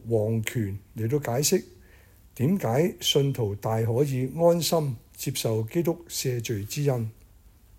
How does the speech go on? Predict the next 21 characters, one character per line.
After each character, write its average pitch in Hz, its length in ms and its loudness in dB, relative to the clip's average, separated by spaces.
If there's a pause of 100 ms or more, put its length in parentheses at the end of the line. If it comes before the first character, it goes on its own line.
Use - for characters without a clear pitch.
(1700)
五 160 80 0
章 214 200 8
二 202 40 4
十 151 200 0
一 127 40 0
節，" 165 380 0 (720)
以 170 140 4
致 175 260 4
正 170 280 4
如 120 340 0
罪 139 260 4
在 123 280 2
死 120 200 0
域 147 220 2
中 165 360 -4
掌 123 320 -2
了 120 160 0
王 98 360 -4
權， 92 320 -6 (720)
照 - 180 -2
樣， 127 380 2